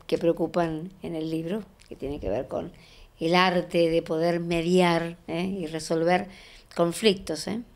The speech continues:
Se aborda el, la mediación como un camino alternativo a, bueno, todo,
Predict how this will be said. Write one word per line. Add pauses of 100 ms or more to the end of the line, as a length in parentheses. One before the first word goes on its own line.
(220)
Se
aborda (240)
el,
la
mediación
como
un
camino (300)
alternativo
a,
bueno, (260)
todo,